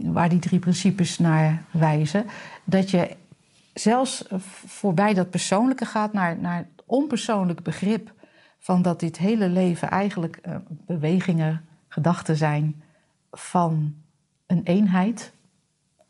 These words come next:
van die oneindige intelligentie. En dat dus wat er ook gebeurt, dat het oké is.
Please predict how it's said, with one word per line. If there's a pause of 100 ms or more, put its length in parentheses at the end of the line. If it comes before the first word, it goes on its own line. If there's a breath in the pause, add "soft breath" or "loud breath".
(320)
van
die
oneindige
intelligentie. (380 loud breath)
En
dat
dus (120)
wat
er
ook
gebeurt, (680 soft breath)
dat
het
oké
is.